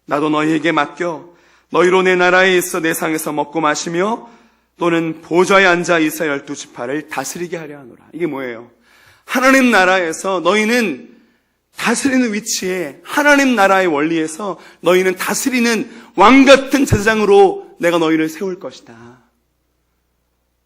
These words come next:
그럴 때 그 다스림의 원리는 군림하고 그들을 짓누르고 내 뜻대로 행하게 하고 무조건 내 말에 순종하게 하는 그런 어떤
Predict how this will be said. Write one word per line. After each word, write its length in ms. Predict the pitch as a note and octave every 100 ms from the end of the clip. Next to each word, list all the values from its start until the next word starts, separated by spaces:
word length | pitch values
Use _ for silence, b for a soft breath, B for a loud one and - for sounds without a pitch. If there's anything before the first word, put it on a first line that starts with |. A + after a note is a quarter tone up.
| _ _ -
그럴 240 | A#3+ B3
때 100 | B3
그 720 | A#3+ A#3 B3+ C4 G#3 - - -
다스림의 540 | - - C#4+ C#4+ C4
원리는 840 | A3+ G#3 A3 A3+ C4+ F#3+ A#2+ - _ _ _ _ _ _ _
군림하고 1200 | - A#3 B3+ C4 A#3+ G#3+ A3 F3+ C3+ - - _ _ _ -
그들을 360 | A#3+ B3+ B3
짓누르고 580 | A#3 B3+ C4 C4+ B3 A3+
내 140 | A3+ A#3+
뜻대로 520 | C#4 - B3+ A#3 G3+
행하게 360 | B3 C#4 C#4 C4
하고 760 | A#3+ G#3 A#3 F#3+ A#2+ - b b b b
무조건 760 | b A#3+ C#4 C4 C4 A#3+ D#3 B B B
내 180 | C4+
말에 280 | C#4 A#3 B3
순종하게 560 | B3 C4 C4+ C4+ A#3+ G#3+
하는 220 | A3+ G#3+
그런 320 | - D4+ D#4
어떤 520 | A3+ A3+ B3+ A3+ E3+